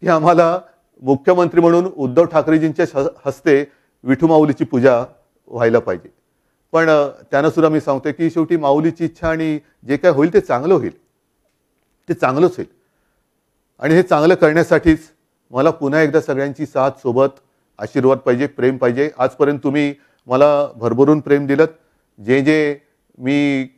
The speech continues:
तुम्हाला सांगत आलो ते ते तुम्ही ऐकत आलात. या सर्व काळामध्ये देशात ठिकठिकाणी दंगली झाल्या, जातीय दंगली झाल्या, पण महाराष्ट्रामध्ये दंगली झाल्या नाहीत. ह्याचं कारण केवळ आणि केवळ तुम्ही,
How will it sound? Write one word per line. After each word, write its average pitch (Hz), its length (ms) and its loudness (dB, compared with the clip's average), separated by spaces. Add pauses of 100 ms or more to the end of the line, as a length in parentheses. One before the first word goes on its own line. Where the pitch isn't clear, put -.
(120)
तुम्हाला 143 260 -2
सांगत 135 400 -2
आलो 151 240 2 (140)
ते 131 80 2
ते 131 120 -2
तुम्ही 135 220 -6
ऐकत 120 360 -2
आलात. 151 200 2 (420)
या 131 140 0
सर्व 180 340 4
काळामध्ये 123 580 0 (280)
देशात 131 340 0
ठिकठिकाणी 190 580 -4
दंगली 160 320 2
झाल्या, 123 260 2
जातीय 123 300 0
दंगली 135 300 -2
झाल्या, 107 300 -2 (280)
पण 147 120 -8
महाराष्ट्रामध्ये 143 640 -2
दंगली 131 320 -2
झाल्या 113 360 -8
नाहीत. 120 280 -4 (160)
ह्याचं 113 200 -12
कारण 131 360 0 (760)
केवळ 143 260 4
आणि 139 140 -2
केवळ 131 320 0 (320)
तुम्ही, 123 260 -4